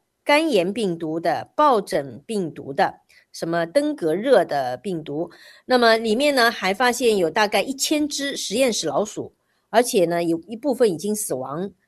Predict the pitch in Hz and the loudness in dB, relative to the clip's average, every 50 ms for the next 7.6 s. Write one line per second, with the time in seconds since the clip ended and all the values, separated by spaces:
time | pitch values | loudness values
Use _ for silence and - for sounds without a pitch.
0 | _ _ - 156 175 196 240 226 196 - 220 208 196 - - 151 156 180 214 - | _ _ -8 -6 -4 0 0 0 0 0 0 -2 -2 -2 -4 -4 -2 -2 -2 -2
1 | 285 233 214 202 - - 202 185 175 170 170 277 277 277 269 - 208 165 175 180 | 0 0 -2 -2 -2 -2 -2 0 0 0 0 -2 -2 -2 -4 -6 -6 -6 -4 0
2 | 190 170 156 151 139 131 - - - - 165 170 - 302 247 190 185 170 175 208 | 2 2 2 2 0 -4 -8 -10 -10 -10 -8 -6 -4 -4 -2 0 0 0 2 0
3 | 208 220 220 208 - - - 139 151 147 139 135 _ _ _ - - _ - - | 0 0 -2 -4 -8 -10 -10 -8 -6 -6 -8 -8 _ _ _ -20 -20 _ -4 -4
4 | 196 - 196 185 180 202 160 147 160 160 190 160 - - - - - - - - | -2 -2 -2 -2 -2 -2 -2 -2 0 2 2 2 0 -2 -10 -20 -20 -14 -2 4
5 | 202 220 220 214 214 - - 208 226 294 330 - 185 180 202 214 - 202 170 170 | 8 10 10 10 8 4 -4 -2 0 2 6 6 6 6 6 4 4 2 2 2
6 | 170 170 175 156 143 139 151 - - 165 160 180 202 233 214 185 175 - - - | 0 0 0 0 0 -2 -8 -8 -8 -6 -4 0 2 2 2 2 0 -4 -8 -10
7 | 151 123 120 127 - - 160 156 165 175 180 | -10 -10 -10 -12 -10 -6 -2 2 2 2 2